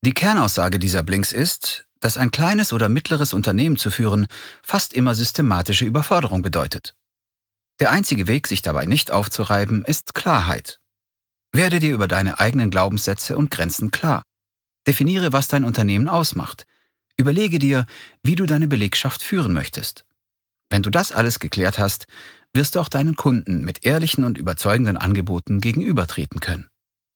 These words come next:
Was du konkret umsetzen kannst.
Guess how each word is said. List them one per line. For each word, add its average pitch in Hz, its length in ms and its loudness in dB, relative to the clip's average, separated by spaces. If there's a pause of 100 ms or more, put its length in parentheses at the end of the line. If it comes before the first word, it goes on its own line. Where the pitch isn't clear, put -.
(920)
Was 160 220 0
du 185 100 -2
konkret 156 460 -2
umsetzen 107 500 0
kannst. - 400 -8